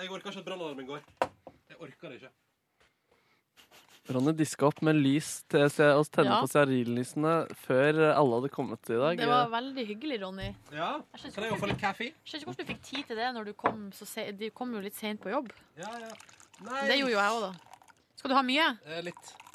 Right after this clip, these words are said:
Speaker 1: Å, digg. Tusen takk.
Speaker 3: Du har ikke mer sjokolade fra din utenlandstur?
Speaker 1: Ja, fader, dette kommer i morgen.
Speaker 2: Å, fader, jeg glemte å kjøpe, investere i det.
Speaker 3: Eh, da er det to strikes på deg, en til, og du er ute.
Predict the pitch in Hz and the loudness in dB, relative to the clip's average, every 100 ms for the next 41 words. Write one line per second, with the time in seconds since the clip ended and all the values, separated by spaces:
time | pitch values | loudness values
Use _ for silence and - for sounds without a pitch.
0 | - - - _ - 135 139 135 123 110 | -20 -20 -20 _ -20 -8 -6 -6 -8 -16
1 | 110 123 214 214 226 330 - 302 220 190 | -18 -16 -2 -2 0 -2 -2 0 4 4
2 | 269 359 - 214 202 208 202 202 208 208 | 4 0 -2 0 0 -2 -4 -6 -6 -6
3 | 214 - 226 240 226 - - 254 294 285 | -8 -8 -6 -2 -4 -4 -2 0 2 0
4 | 254 254 254 254 240 226 202 _ 185 - | 0 -8 -10 -10 -8 -10 -12 _ -8 -6
5 | 180 156 147 165 160 139 - 131 - 131 | -6 -6 -4 -4 -4 -8 -8 -12 -6 -6
6 | - 139 139 143 - 135 139 175 190 _ | -4 -4 -6 -8 -8 -6 -4 -6 -10 _
7 | _ _ - 165 151 233 226 233 240 226 | _ _ -16 -10 -2 0 2 4 4 2
8 | - - _ _ _ _ _ _ _ _ | 0 -12 _ _ _ _ _ _ _ _
9 | _ _ _ - 240 254 311 320 330 311 | _ _ _ -20 -6 2 4 4 2 -2
10 | - 370 359 - - 294 339 - - 277 | -2 0 0 0 2 2 2 -2 -2 4
11 | 320 370 - 302 311 285 302 302 247 269 | 6 4 2 0 0 -2 0 0 0 0
12 | - 254 - 233 | 0 -6 0 0